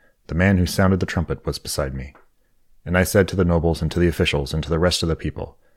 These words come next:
"The work is great and widely spread, and we are separated on the wall, far from one another. In the place where you hear the sound of the trumpet, rally to us there. Our God will fight for us." So we labored at the work, and half of them held the spears from the break of dawn until the stars came out.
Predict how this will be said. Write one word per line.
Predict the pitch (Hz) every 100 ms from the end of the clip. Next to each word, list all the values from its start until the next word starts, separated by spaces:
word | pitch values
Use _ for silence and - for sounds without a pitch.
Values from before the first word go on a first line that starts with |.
| _ _
"The | -
work | 85 104
is | 113
great | - 90 87
and | 80
widely | 73 80 82
spread, | - 71 65 69 _ _
and | 85
we | 87
are | 85
separated | - 101 95 82 78
on | 73
the | 69
wall, | 73 65 -
far | - 87
from | 80 73
one | 76
another. | 71 71 67 69 _ _ _ _ -
In |
the | 85
place | - 107 98
where | 85
you | 85
hear | 76 92
the | 82
sound | - 85 87
of | 87
the |
trumpet, | 82 82 - 62 _
rally | - 85 85
to | - 90
us | 85
there. | - 65 65 - _ -
Our | 82
God | 82 80 78
will |
fight | 76 - 67
for | - 71
us." | 73 - _ _ _ _ _ _
So | - 85
we |
labored | 82 90 95 101
at | 95
the |
work, | 104 73 69 -
and | 78
half | 82 87
of | 101
them | 104
held | 87 90
the | 92
spears | - 87 78 71
from | 78
the | 73
break | - 80
of | 92
dawn | 82 76 76
until | 73 78
the | 73
stars | - 73 71
came | - 78
out. | 65 -